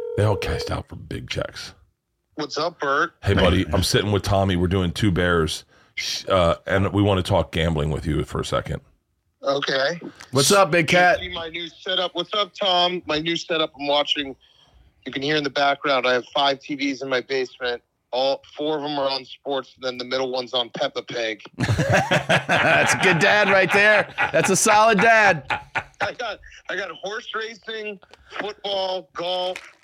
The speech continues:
Speaker 2: Little League World Series, and Peppa Pig.
Speaker 1: Holy
Speaker 2: Do it all.
Speaker 1: shit. Fuck. So wait, here's, so here, uh, here's what I'm wondering. Oh, you bet, who did you bet to win the Super Bowl? The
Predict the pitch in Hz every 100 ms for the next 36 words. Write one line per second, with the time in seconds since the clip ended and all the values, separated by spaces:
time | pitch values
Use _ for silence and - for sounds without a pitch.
0 | _ _ _ 139 170 185 180 175 165 170
1 | - 165 170 160 135 127 151 139 127 -
2 | 117 104 - _ _ _ _ - 147 160
3 | 165 135 107 101 92 - - - - 135
4 | 98 - _ _ _ _ _ _ - -
5 | - - - - - 156 139 135 - 92
6 | 123 165 160 - - 135 127 185 - 135
7 | 156 190 170 156 131 95 78 - - -
8 | - - 139 139 160 208 160 135 - 113
9 | 185 214 170 135 131 127 131 123 - 117
10 | 98 98 95